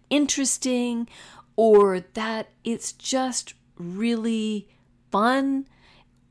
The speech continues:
or in the case of gardening, because it's just really beautiful to have flowers all around you. There doesn't always have to be some, uh, fantastical reason that's, you know, that's, um,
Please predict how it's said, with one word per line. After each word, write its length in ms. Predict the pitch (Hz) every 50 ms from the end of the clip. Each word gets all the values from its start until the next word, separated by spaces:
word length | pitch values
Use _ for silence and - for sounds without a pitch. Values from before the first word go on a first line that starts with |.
| _ _ _ _
or 380 | 233 285 311 302 311 320 302
in 200 | 277 - - 196
the 60 | 185 175
case 280 | - 254 233 233 233
of 140 | 240 190 -
gardening, 560 | - 214 226 247 262 254 269 269 277 277 - -
because 300 | - 330 311 - 302 302
it's 160 | 320 320 311 -
just 240 | - 381 - -
really 220 | - 339 339 349 320
beautiful 720 | 262 226 - 170 190 226 269 330 381 480 - - 247 220
to 80 | 196 208
have 240 | 226 247 254 226 -
flowers 540 | - - 185 180 196 233 254 277 - -
all 160 | 190 175 175 180
around 340 | 170 170 170 160 160 151
you. 120 | 139 131 156
There 180 | - 262 311
doesn't 480 | 311 - - 415 427 415 494 466 415 - - _
always 400 | 208 220 233 226 214 269 254 -
have 240 | 233 214 208 208
to 100 | - 190
be 240 | 170 - 190 190 196
some, 400 | 185 - - 202 180 185 170 165 - - - - - - - - - - _ _ -
uh, 180 | - 185 180
fantastical 1300 | 170 - - 233 185 196 190 - - - 185 190 202 190 - - 202 - - - 175 175 180 170 165 165 160 - - - - - - _
reason 680 | 160 165 175 202 220 220 226 214 180 196 190 185 185 180
that's, 340 | 180 160 - - - - 147
you 160 | 160 185 170
know, 220 | 165 165 165 165
that's, 420 | 156 165 160 - - - - - -
um, 560 | 175 170 156 139 147 135 139 139 135 -